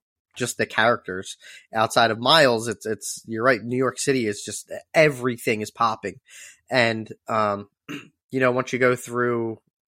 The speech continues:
a couple of the other universes, it, it really does show that they put a lot of love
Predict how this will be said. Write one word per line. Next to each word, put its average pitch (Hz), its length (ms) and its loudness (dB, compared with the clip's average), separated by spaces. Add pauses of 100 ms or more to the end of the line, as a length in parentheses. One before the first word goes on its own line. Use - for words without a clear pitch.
(480)
a 120 180 -4
couple 139 340 -2
of 120 60 0
the 120 100 2
other 170 180 2
universes, 107 640 -4 (800)
it, 131 480 0
it 143 160 4
really 165 420 4
does 151 220 4
show 127 480 4
that 117 200 -2
they 117 140 0
put 120 240 -2
a 117 140 0
lot 117 340 2
of 110 160 -2
love 107 320 -2